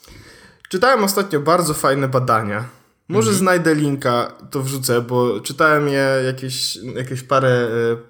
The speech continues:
Speaker 1: parę dni temu na zajęciach i tu były badania, e,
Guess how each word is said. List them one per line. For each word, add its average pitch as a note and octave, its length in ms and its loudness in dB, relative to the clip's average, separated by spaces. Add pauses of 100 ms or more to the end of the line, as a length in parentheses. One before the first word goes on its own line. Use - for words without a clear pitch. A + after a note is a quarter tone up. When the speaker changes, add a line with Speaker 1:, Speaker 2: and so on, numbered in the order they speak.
(320)
Speaker 1:
parę C3 220 2
dni B2+ 140 -2
temu C3 260 0
na B2 100 0
zajęciach B2+ 600 -2
i B2 260 -4 (1300)
tu F3 120 2
były E3 180 4
badania, A#2 640 0 (960)
e, A#2 520 -2